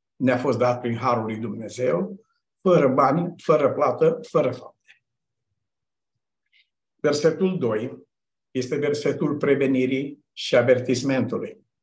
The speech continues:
De ce cântăriți argint pentru un lucru care nu hrănește? De ce vă dați câștigul muncii pentru ceva care nu satură? Cineva care are ureche muzicală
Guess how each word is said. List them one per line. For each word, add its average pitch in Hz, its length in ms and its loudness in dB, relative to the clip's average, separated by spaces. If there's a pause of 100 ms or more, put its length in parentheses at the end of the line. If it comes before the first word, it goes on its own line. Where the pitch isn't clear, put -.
(1300)
De 180 120 4
ce 165 160 2
cântăriți 131 500 2
argint 127 440 -2
pentru 131 340 -2
un 123 80 0
lucru 123 240 -2
care - 520 -6
nu - 160 -2
hrănește? 120 640 -10 (1600)
De 202 120 4
ce 196 160 2
vă 165 120 4
dați 143 240 0
câștigul 147 440 -2
muncii 151 340 -2
pentru 147 320 -2
ceva 147 300 -4
care - 500 -2 (160)
nu 196 100 -4
satură? - 580 -14 (1300)
Cineva 127 380 2
care 123 220 4
are 120 180 4
ureche 127 600 0 (120)
muzicală 120 840 -2